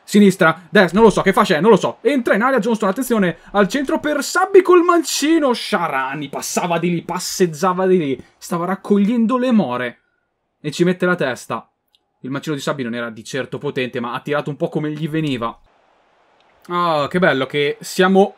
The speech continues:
Oh, mamma mia, Ethan Davis. Sembriamo noi quelli con un uomo in meno, eh. Ve lo volevo far, eh, sapere, ragazzi. Vediamo se sta palla andava in porta. Oh, sì che ci andava.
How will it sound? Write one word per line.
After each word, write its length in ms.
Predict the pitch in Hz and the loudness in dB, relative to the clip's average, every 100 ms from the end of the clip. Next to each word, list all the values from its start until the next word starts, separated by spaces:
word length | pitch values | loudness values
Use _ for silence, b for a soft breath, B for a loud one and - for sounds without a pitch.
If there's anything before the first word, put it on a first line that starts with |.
| - | 0
Oh, 200 | 294 302 | 0 4
mamma 260 | 233 214 | 6 6
mia, 100 | 196 | 6
Ethan 220 | 196 185 170 | 6 6 4
Davis. 540 | 160 156 - 143 110 _ _ _ _ _ _ _ _ | 2 0 -6 -8 -10 _ _ _ _ _ _ _ _
Sembriamo 320 | - 170 214 277 | -4 2 4 4
noi 220 | 220 170 | 2 2
quelli 920 | 156 143 143 135 135 131 131 131 131 | 0 -2 -2 0 0 0 0 -2 -4
con 180 | 156 147 | -6 -6
un 100 | 143 | -4
uomo 380 | 139 135 131 | -6 -6 -4
in 100 | 135 | -4
meno, 380 | 131 120 123 147 | -4 -4 -4 -4
eh. 60 | 143 | -4
Ve 100 | 135 | -6
lo 80 | 143 | -2
volevo 260 | 147 151 | -2 -2
far, 320 | 147 151 143 | -4 -4 -2
eh, 480 | 143 143 143 139 131 _ _ _ | -2 -2 -2 -6 -8 _ _ _
sapere, 460 | - 156 147 127 | -8 -4 -2 -2
ragazzi. 440 | 123 117 113 - 127 | -2 -4 -6 -10 -10
Vediamo 200 | 220 285 | -8 -8
se 80 | |
sta 140 | 143 - | -10 -10
palla 180 | 139 131 | -8 -8
andava 220 | 127 127 | -8 -10
in 80 | 123 | -8
porta. 440 | 135 185 220 269 _ _ _ _ _ _ _ _ _ _ _ | -6 -6 -8 -12 _ _ _ _ _ _ _ _ _ _ _
Oh, 120 | 104 | -20
sì 140 | - | -18
che 100 | 180 | -16
ci 100 | 185 | -12
andava. 380 | 131 131 123 123 | -8 -6 -4 -6